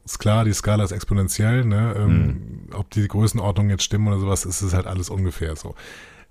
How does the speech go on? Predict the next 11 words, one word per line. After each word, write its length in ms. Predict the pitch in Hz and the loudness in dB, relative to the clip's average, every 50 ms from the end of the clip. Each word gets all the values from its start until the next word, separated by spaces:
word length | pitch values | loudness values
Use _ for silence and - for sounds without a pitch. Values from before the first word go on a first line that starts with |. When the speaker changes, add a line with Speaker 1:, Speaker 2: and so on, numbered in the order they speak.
| _ | _
Speaker 1:
Ähm, 360 | - 107 107 110 110 107 110 104 | 0 2 4 4 4 4 2 0
und 200 | - 107 104 - | 0 -2 -2 0
Hirai 420 | - 120 110 98 107 117 135 139 | 0 0 0 2 2 2 2 2
sagt, 400 | 120 120 120 120 117 - - - | 2 2 2 0 0 -2 -6 -4
mindestens 680 | - 107 117 135 165 180 180 151 - - - 110 - - | 2 4 6 6 6 6 4 2 0 -4 -4 -4 -4 0
Typ 260 | - - 117 104 - - | 2 2 2 2 0 -4
zwei. 440 | - - - 98 92 80 76 - - - - - - | -6 -4 -2 -2 -2 -2 -4 -8 -14 -20 -20 -20 -18
So. 180 | - - 82 78 - - - - - - - - - - - - - - - - - - - | -16 -14 -12 -12 -12 -12 -14 -14 -16 -20 -20 -20 -20 -20 -20 -20 -20 -20 -20 -20 -16 -8 0
Das 120 | - 175 | 4 4
Speaker 2:
Hm. 40 | 165 | 6
Speaker 1:
heißt, 340 | 113 113 113 107 - - - | 6 4 2 0 -2 -6 -16